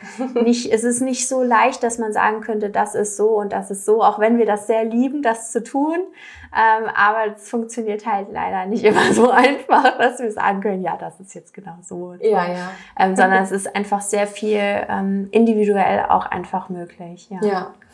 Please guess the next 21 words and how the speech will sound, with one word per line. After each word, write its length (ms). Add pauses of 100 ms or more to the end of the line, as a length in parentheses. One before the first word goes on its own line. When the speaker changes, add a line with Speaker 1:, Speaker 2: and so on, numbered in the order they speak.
(720)
Speaker 1:
Und 180
du 120
als 340
Coach, 580 (140)
ähm, 280
Speaker 2:
Ja. 80 (180)
Speaker 1:
welche 580
praktischen 680
Tipps 360
kannst 280
du 60
hochsensible 640
Menschen 460
mit 140
an 180
die 140
Hand 340
geben, 580 (400)
ähm, 580
dass 200
sie 200